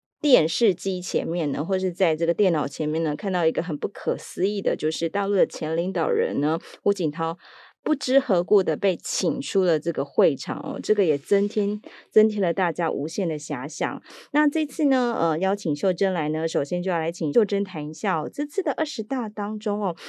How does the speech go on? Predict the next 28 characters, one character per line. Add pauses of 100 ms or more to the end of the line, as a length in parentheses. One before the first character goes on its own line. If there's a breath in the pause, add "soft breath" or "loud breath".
(100)
有
哪
些
值
得
观
察
的
点
哦？
然
后
再
来
呢，
我
们
从
这
个
人
事
的
组
成
来
看
呢，